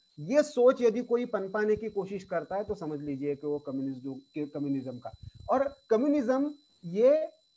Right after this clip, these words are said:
destruction का रास्ता जरूर देता है, उससे reconstruction क्या होगा इसके बारे में कभी नहीं बताता, वो equality कब आएगी ये कभी नहीं बताता, वो, अ, state की जो proletariat की dictatorship है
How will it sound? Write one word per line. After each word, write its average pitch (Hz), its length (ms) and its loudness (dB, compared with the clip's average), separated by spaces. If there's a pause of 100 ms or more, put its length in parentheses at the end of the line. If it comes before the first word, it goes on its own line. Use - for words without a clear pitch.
(140)
destruction 302 880 0
का 302 180 8
रास्ता 202 680 -2
जरूर 220 360 2
देता 185 300 0
है, 131 300 -6 (360)
उससे 269 360 2
reconstruction 285 920 4
क्या 269 200 2
होगा 175 500 2 (120)
इसके 185 260 -4
बारे 190 260 0
में 196 200 -6
कभी 170 280 -2
नहीं 247 200 -2
बताता, 135 600 -4 (220)
वो 240 100 2
equality 226 560 2
कब 240 280 0
आएगी 180 440 2 (160)
ये 208 80 0
कभी 196 300 -2
नहीं 233 180 0
बताता, 127 640 -4 (380)
वो, 208 420 6 (160)
अ, 190 160 4
state 226 520 2 (260)
की 226 140 -6
जो 214 180 4
proletariat 214 680 2
की 233 100 -2
dictatorship 226 800 2
है 135 180 -4